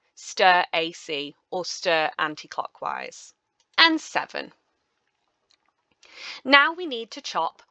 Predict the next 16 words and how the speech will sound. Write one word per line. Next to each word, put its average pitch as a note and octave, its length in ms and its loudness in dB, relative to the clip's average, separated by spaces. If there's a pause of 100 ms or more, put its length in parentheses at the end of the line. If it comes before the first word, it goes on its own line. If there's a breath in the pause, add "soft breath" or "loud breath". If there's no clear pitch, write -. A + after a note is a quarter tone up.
one G#3+ 320 2
burdock F3+ 500 -4
root D#3+ 380 -12
and A3 180 -6
add F3 200 -2
to - 120 -16
the F3 60 -6
cauldron. D3 580 -8 (1400)
Click - 320 -4
the F4 140 0
ingredient A3+ 560 -4
box, - 560 0 (960)
select F3 500 -2
burdock A#3 460 0
root B3 180 -4
one, F#3 300 -2